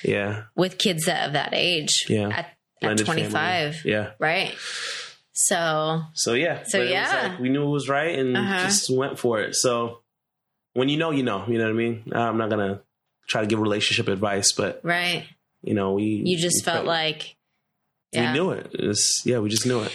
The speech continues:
Speaker 2: My dad always told me, um, "Never marry someone that you can live with. Marry someone that you can't live without."
Speaker 1: Mm.
Speaker 2: Um, so maybe that was
Speaker 1: It's a good one.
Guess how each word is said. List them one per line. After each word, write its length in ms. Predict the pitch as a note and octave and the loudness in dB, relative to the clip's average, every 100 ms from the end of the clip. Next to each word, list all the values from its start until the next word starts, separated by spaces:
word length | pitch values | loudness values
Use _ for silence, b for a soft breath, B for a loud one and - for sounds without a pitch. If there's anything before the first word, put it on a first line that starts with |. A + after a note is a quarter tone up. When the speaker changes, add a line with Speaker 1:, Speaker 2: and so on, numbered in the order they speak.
| - | -4
Speaker 2:
My 160 | G#3 A3+ | -2 0
dad 300 | A#3 A3+ A#3 | 0 0 0
always 420 | A3+ G3+ F#3+ - | 0 0 0 0
told 220 | G#3+ F#3+ | 0 0
me, 440 | F#3+ E3+ E3+ F#3 - | 2 2 2 -2 -2
um, 680 | G3 F#3+ E3+ D#3 D3+ D3 D3+ - _ _ _ _ _ - - | 0 2 2 0 0 -4 -6 -10 _ _ _ _ _ -8 -2
"Never 300 | G#3 G#3+ A3 | 0 2 0
marry 360 | G3+ F#3+ G3 | 2 2 0
someone 340 | G3+ - F#3 F3 | 0 0 0 2
that 140 | D#3+ | 0
you 100 | F3 | 0
can 240 | F3 F3 E3+ | 0 0 2
live 240 | E3+ E3 | 0 2
with. 320 | E3+ E3+ F3 | 0 0 0
Marry 220 | E3+ D#3 | 0 2
someone 340 | E3 F3+ D#3+ D#3 | 2 2 0 0
that 120 | D3+ | -2
you 60 | D#3 | -4
can't 300 | - D#3+ - | -4 -4 -2
live 140 | D3+ | -4
without." 520 | E3 A#2+ F#2 G#3+ C#4 A3 - | -2 -2 0 0 -2 -8 -2
Speaker 1:
Mm. 640 | A#2 B2 C#3 C3 G#2 F#2 - _ - - _ | 0 2 2 0 0 -4 -8 _ -20 -20 _
Speaker 2:
Um, 600 | F3 E3+ D#3 D3+ C#3+ D#3 - _ _ | -2 0 0 -2 -2 -4 -6 _ _
so 120 | - | 0
maybe 200 | E3+ D#3+ | 2 2
that 200 | D#3+ D3+ | 0 0
was 240 | D#3 D#3 D3+ | 0 2 2
Speaker 1:
It's 20 | |
a 40 | |
good 140 | G#2 A#2 | 2 0
one. 220 | G#2 | 0